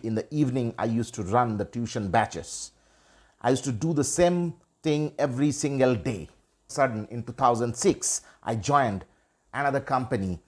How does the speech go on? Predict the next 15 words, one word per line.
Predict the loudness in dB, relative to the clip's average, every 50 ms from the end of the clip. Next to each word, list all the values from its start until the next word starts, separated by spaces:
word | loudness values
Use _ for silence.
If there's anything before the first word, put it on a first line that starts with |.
| _ _ _ _ _ _
named | -2 2 2 2 2 0 -2 -8 -10
Reliance | -6 0 4 6 6 6 4 2 -2
Communication. | -4 -4 -2 -2 -2 -4 -4 -6 -6 -8 -8 -10 -14 -16 -18 -20 _ -4
I | -2 -2
worked | 2 6 6 6 6 6 2 -6
over | -6 -2 -2 -2
there | 0 0 0 0 0 -2
for | -2 -4 -8
more | -8 -6 -6 -4 -2
than | -2 -2 -2
three | -4 -4 -6 -4 -2
years, | 0 2 4 6 6 6 6 4 0 -2
got | 0 4 4 4 4 2
several | 2 0 2 2 2 2 0 -2
promotions, | -2 0 0 0 2 0 -2 0 0 0 0 0 0 -4 -6 -8